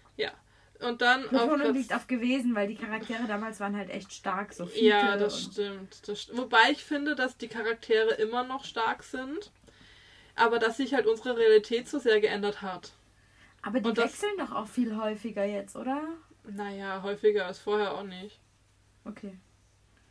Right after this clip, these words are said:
Speaker 1: Glaub ich zumindest. Ja, egal. Auf Platz
Speaker 2: Ja.
Speaker 1: zwei <laughs> ist Navy C I S.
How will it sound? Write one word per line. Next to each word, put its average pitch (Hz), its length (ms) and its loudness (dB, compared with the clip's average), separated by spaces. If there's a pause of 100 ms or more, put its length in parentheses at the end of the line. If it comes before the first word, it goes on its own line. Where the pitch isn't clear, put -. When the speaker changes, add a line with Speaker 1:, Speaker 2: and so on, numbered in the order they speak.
(120)
Speaker 1:
Glaub - 260 -10
ich - 160 -20
zumindest. 202 520 -18 (360)
Ja, - 180 -8
egal. - 400 0 (320)
Auf 294 180 2
Platz 254 220 2
Speaker 2:
Ja. 247 120 -2
Speaker 1:
zwei 202 340 6 (600)
<laughs> 339 640 -10
ist 247 320 0
Navy 262 480 0
C - 140 -2
I 233 60 8
S. - 520 2